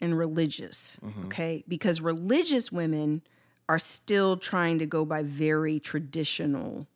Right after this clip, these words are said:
Speaker 1: stereotypical gender roles
Speaker 2: Yeah.
Speaker 1: and expectations, even though they are not
Speaker 2: Yeah.
Speaker 1: traditional
Speaker 2: <laughs>
Speaker 1: by
Speaker 2: Yeah.
Speaker 1: definition,
Speaker 2: Yeah, yeah, yeah.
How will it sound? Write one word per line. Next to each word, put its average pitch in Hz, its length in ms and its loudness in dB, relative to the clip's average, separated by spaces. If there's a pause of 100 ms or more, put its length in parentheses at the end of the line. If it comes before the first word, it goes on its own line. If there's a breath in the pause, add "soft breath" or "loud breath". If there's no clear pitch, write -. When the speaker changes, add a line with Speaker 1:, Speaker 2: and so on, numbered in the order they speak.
(640)
Speaker 1:
stereotypical 147 1040 -4
gender 143 380 -6
roles 143 540 -4
Speaker 2:
Yeah. - 80 -8
Speaker 1:
and 151 140 0
expectations, - 960 -8
even 196 380 4
though 151 260 2
they 170 400 2
are 160 220 2
not 151 380 0
Speaker 2:
Yeah. - 60 -6
Speaker 1:
traditional 160 580 2
Speaker 2:
<laughs> 131 140 4
Speaker 1:
by 151 100 4
Speaker 2:
Yeah. - 80 0
Speaker 1:
definition, 160 880 2
Speaker 2:
Yeah, 90 60 -6
yeah, 87 80 -6
yeah. 87 80 -8